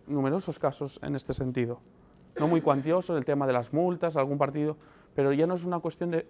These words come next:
de una cuestión pecuniaria, de que una persona deja de tener, o un representante deja de obedecer al partido y tiene una sanción.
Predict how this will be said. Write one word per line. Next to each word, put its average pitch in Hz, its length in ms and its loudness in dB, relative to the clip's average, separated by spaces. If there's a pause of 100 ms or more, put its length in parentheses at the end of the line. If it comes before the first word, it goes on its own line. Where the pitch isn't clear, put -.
de 147 140 -2
una 151 180 0
cuestión 156 280 -4
pecuniaria, 131 760 -2 (180)
de 135 120 2
que 143 80 2 (100)
una 170 240 0
persona 127 420 -2 (240)
deja 175 320 2
de 165 140 0
tener, 151 300 -4
o 143 140 2
un 160 300 0
representante 127 760 -2 (260)
deja 143 240 2
de 135 60 4
obedecer 135 400 2
al 185 80 2
partido 160 480 0 (580)
y 135 60 -6
tiene 147 200 0
una 143 140 0
sanción. 120 380 -8